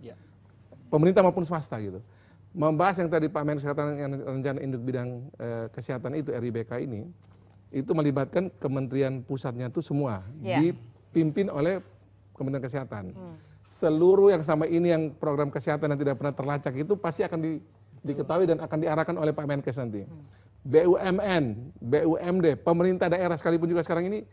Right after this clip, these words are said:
Speaker 2: dia akan terikut juga dengan keputusan yang ada di pusat ini.
Speaker 3: Hmm.
Speaker 2: Jadi nggak ada lagi nanti ke-, kebijakan ataupun keputusan program di tingkat provinsi, kabupaten, kota itu yang berlari dari yang
Speaker 3: Sendiri,
Speaker 2: keputusan pusat
Speaker 3: iya.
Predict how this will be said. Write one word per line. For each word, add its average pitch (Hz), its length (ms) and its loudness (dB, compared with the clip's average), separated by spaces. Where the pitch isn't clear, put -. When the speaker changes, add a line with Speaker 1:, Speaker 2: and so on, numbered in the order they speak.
Speaker 2:
dia 165 240 2
akan 185 160 -2
terikut 190 320 0
juga 190 160 6
dengan 170 240 4
keputusan 156 480 -4
yang 160 140 -2
ada 147 100 2
di 143 80 0
pusat 143 320 -8
ini. 117 160 -8
Speaker 3:
Hmm. 180 320 -14
Speaker 2:
Jadi 147 160 4
nggak 165 160 0
ada 165 80 4
lagi 180 80 2
nanti 180 220 2
ke-, 208 100 0
kebijakan 156 640 0
ataupun 151 320 -4
keputusan 147 400 -4
program 147 320 0
di 139 80 -2
tingkat 135 240 -4
provinsi, 143 400 -2
kabupaten, 127 240 -6
kota 135 240 -2
itu 190 80 -2
yang 185 240 -2
berlari 160 560 0
dari 151 240 4
yang 196 160 2
Speaker 3:
Sendiri, 160 80 2
Speaker 2:
keputusan 156 160 2
pusat 165 240 2
Speaker 3:
iya. 123 80 -6